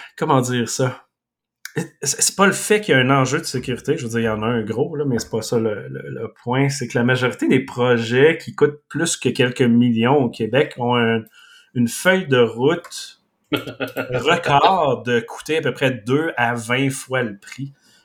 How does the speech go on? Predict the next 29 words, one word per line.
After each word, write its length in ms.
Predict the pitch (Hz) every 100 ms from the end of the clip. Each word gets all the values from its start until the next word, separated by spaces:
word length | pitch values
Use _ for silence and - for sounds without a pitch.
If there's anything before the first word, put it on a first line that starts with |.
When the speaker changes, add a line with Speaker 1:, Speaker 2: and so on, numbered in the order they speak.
| -
Speaker 1:
Moi, 80 | 147
c'est 140 | 123
juste 280 | 110 139 -
ça 100 | 151
qui 100 | 131
me 80 | 107
fait 180 | 113 107
peur 180 | 120 117
de 80 |
ce 140 | 101 110
projet-là. 640 | 104 113 107 104 110 139 - - - - _ -
Speaker 2:
Quelle 260 | 110 156 143
Speaker 1:
Euh, 20 |
Speaker 2:
diplomatie, 840 | 113 135 143 135 127 117 - 135
Patrick. 380 | 135 95 - 127
C'est 200 | _ - 127
Speaker 1:
Oui, 180 | 143
merci, 400 | 202 147 135 - 180
merci. 440 | 139 139 170 175
Euh, 60 | 135
feuille 220 | 139 139
de 80 | 120
route 220 | 131 123
était 200 | 117 127
le 120 | 120
mot 200 | 117 135
ici. 240 | 123 - - - 302 -
Euh, 40 | 202 127 127 123 127 -
<laughs> 0 | _